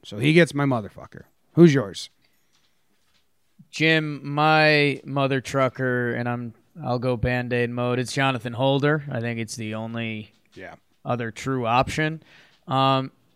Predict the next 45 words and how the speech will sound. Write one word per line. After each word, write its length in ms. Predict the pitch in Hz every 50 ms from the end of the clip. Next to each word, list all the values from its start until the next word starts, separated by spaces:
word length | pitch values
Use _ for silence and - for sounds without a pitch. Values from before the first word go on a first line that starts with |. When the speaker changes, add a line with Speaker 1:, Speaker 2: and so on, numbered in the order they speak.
| _ -
Speaker 2:
and 220 | 151 170 185 190
yeah, 220 | 196 214 247 262 220
man, 280 | 208 208 208 208 196
he's, 320 | 185 202 202 196 165 156 160
he's 220 | 175 175 170 147
not 200 | 185 202 202 190
right, 380 | 180 196 214 226 208 165 123 127
and 180 | 135 131 135 139
we, 220 | 143 147 143 143 -
we 160 | - 139 139
can't 320 | - - 151 156 165 160
be 80 | - 165
using 320 | 170 165 160 147 160 156
him 140 | 147 147 139
in 60 | 131
high 240 | 131 123 135 131 131
leverage 360 | 123 123 120 113 117 110 -
spots. 560 | - - - 180 185 185 180 175 - - - - _ _ _ _ _ _ _
Um, 460 | - 139 123 120 120 117 117 113 113 - -
he, 300 | 113 117 120 117 110 - _ -
he 200 | - 117 120 120
might 360 | 120 117 117 135 151 156 -
have 200 | 143 160 160 -
to 80 | -
go 160 | 147 160 170 180
down 160 | 185 185 185
to 80 | 185
Scranton, 460 | - - - 180 208 220 202 151 120 117
get, 280 | 131 143 143 - -
get 220 | - 151 165 160 -
that 240 | 175 170 175 165
Chad 320 | - - 170 170 170 170 156
Green 280 | 170 180 180 180 170
fix 380 | 143 - - 180 196 180 - -
on, 300 | 147 131 120 110 107 104 - -
work, 260 | - 135 165 147 -
work 260 | 131 139 165 160 -
on 160 | 165 165 160 160
your 120 | 156 160
mechanics, 640 | 156 147 - - 147 151 160 170 170 151 120 - -
what-, 180 | 127 123 -
whatever's 480 | - 120 123 123 135 147 151 147 117 113
off, 360 | 131 147 156 151 123 - - -
'cause, 260 | - 123 120 110 113
um, 300 | 123 120 123 120 117 110